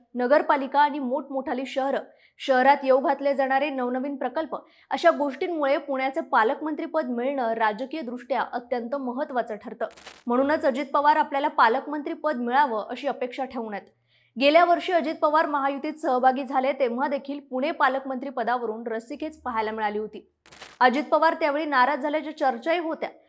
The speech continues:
त्यावेळी भाजपने त्यांना पालकमंत्री बनवून खुश केलं होतं. म्हणजेच अजित पवार मंत्री झाले की त्यांना पुण्याचं पालकमंत्री पद हे मिळतंच,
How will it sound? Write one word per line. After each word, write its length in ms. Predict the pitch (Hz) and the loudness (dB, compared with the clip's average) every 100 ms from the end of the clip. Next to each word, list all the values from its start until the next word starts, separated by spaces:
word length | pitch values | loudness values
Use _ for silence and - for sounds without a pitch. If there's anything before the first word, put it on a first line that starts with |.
| _ - | _ 0
त्यावेळी 200 | 311 339 | 2 2
भाजपने 520 | 269 294 285 370 311 | 2 0 0 -2 -4
त्यांना 240 | 320 311 285 | -2 0 0
पालकमंत्री 640 | 277 240 262 285 294 277 | 4 4 4 -2 -8 -6
बनवून 460 | 240 247 247 240 - | -6 -4 -4 -8 -10
खुश 300 | - 339 330 | -6 -6 -4
केलं 200 | 262 208 | -4 -4
होतं. 340 | 214 208 - _ _ - | -6 -10 -14 _ _ -10
म्हणजेच 400 | 262 285 269 262 - - - | -4 2 2 0 -8 -20 0
अजित 260 | 277 262 349 | 2 4 2
पवार 340 | 339 320 330 | 2 4 4
मंत्री 420 | 294 269 262 277 | 2 -2 -4 -6
झाले 380 | 302 294 302 262 | -6 -2 0 0
की 120 | 220 170 | 0 -2
त्यांना 240 | 262 269 | -2 -2
पुण्याचं 480 | 294 262 254 285 381 | -4 -4 -4 -2 -2
पालकमंत्री 600 | 381 269 285 285 269 294 | 2 0 0 -6 -8 -10
पद 360 | - 269 220 220 | -4 0 0 -2
हे 120 | 247 | -6
मिळतंच, 480 | 262 302 294 220 | -4 -2 -2 -4